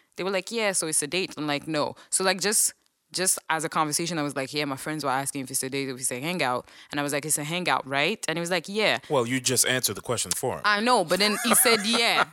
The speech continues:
Speaker 1: So if he
Speaker 2: Well,
Speaker 1: said,
Speaker 2: yeah,
Speaker 1: "Yeah,"
Speaker 2: obviously.
Speaker 1: I'm like, "Cool." So then I talked about it on the episode. I'm like, "No, guys," he said it was a hangout. Then he messaged me. He was like, "Nah, it was a date." And I'm like, "But you said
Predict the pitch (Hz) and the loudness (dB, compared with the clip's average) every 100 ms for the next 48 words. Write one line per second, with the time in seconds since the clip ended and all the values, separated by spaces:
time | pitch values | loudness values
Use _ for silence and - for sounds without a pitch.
0 | - - - - - 233 202 254 - 156 | 2 0 0 0 4 4 2 0 2 4
1 | 165 143 165 247 214 196 220 233 220 - | 6 8 6 6 4 4 4 4 2 2
2 | 359 277 233 214 208 180 190 247 240 214 | 2 2 2 2 4 4 2 0 4 4
3 | 196 170 - 196 202 185 165 160 165 180 | 4 2 2 0 0 2 2 2 0 0
4 | 165 160 156 160 160 147 143 180 208 139 | 2 2 0 0 0 -2 -4 -2 2 2
5 | 131 147 196 214 185 190 262 226 202 190 | 2 0 2 2 2 2 2 0 0 0
6 | 196 233 233 165 180 190 180 202 196 180 | 0 2 4 4 2 2 2 4 2 2
7 | 196 196 180 170 165 _ 196 196 214 - | 0 2 0 0 -2 _ -6 -4 0 2
8 | 175 147 135 | 4 2 -2